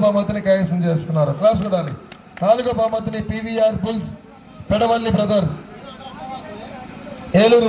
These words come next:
సాంబశివరావు గారు, పరచుర శాసనసభ్యుల వారి ఆధ్వర్యంలో పీవీఆర్ బుల్స్, అనంతవరం,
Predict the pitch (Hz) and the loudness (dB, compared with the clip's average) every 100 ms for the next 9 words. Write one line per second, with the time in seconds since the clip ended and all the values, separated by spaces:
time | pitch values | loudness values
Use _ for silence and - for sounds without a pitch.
0 | 202 220 226 214 214 208 208 202 202 190 | 6 6 4 0 0 2 -2 -2 -4 -2
1 | 208 190 - - 190 180 190 202 185 190 | -4 -6 -10 -4 -2 -2 -4 -4 -2 0
2 | 185 180 185 180 190 190 190 170 - - | -2 0 0 0 -2 0 2 2 0 -10
3 | - - - - - - - - - - | -18 -18 -18 -18 -20 -20 -20 -20 -20 -20
4 | - - 220 330 220 190 185 156 - - | -4 0 4 6 6 4 2 2 -2 -8
5 | - - - - - - 170 214 220 220 | -16 -20 -20 -20 -20 -2 0 0 2 4
6 | 220 226 | 4 2